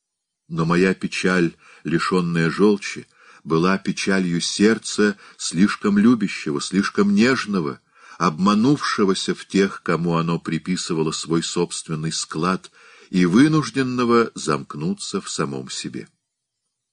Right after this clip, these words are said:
Переполненное всем, что со мной только что произошло, еще встревоженное столькими потрясениями, сердце мое смешивало свои страдания с мыслями,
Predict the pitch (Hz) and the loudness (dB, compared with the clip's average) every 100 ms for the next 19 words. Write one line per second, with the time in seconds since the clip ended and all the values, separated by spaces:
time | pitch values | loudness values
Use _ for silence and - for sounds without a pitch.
0 | _ _ 87 87 98 104 107 104 101 98 | _ _ 0 2 4 6 6 4 0 0
1 | 98 - - 95 95 - 92 - 85 87 | -2 -2 0 0 0 -2 -4 -2 -2 2
2 | 95 - 95 87 87 - 87 - 80 76 | 0 2 0 0 -6 -6 -4 -2 -2 -2
3 | - - 82 92 _ _ _ _ _ - | -4 -2 -2 -2 _ _ _ _ _ -2
4 | 82 90 - 104 - - 101 98 110 107 | 0 0 2 2 0 0 2 4 4 2
5 | 101 98 92 - - 107 101 101 90 98 | -2 0 0 0 2 2 2 -2 -2 -4
6 | - 85 - 98 101 104 104 104 - _ | -6 -4 2 4 4 0 -2 -6 -10 _
7 | _ _ _ - - 107 120 - - 113 | _ _ _ -10 2 4 4 2 -4 0
8 | 107 104 - 92 104 117 - 104 98 - | 4 2 2 0 0 2 -2 0 0 -2
9 | 90 98 - - 87 85 101 95 82 - | 0 0 0 -2 0 2 2 0 -2 -4
10 | 85 101 127 - 127 127 | 0 0 0 -2 0 0